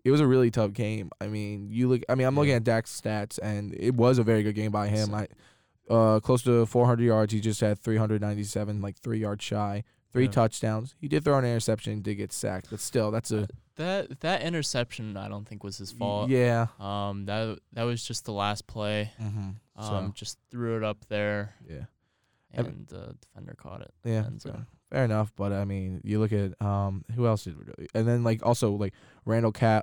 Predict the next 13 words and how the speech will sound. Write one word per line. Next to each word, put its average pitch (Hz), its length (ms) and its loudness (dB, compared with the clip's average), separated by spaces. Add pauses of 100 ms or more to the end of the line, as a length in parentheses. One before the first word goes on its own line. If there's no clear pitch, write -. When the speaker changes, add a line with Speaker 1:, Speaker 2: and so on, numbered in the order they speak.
Speaker 1:
Cobb, 113 460 4 (100)
uh, 101 440 2
had 104 240 2
over 104 180 0
a 101 80 0
hundred 107 320 2
Speaker 2:
Yeah, 104 120 2
it 104 80 4
was 104 100 4
his 104 80 4
Speaker 1:
yards. 101 140 0
Speaker 2:
best 104 120 -12
game 101 340 -14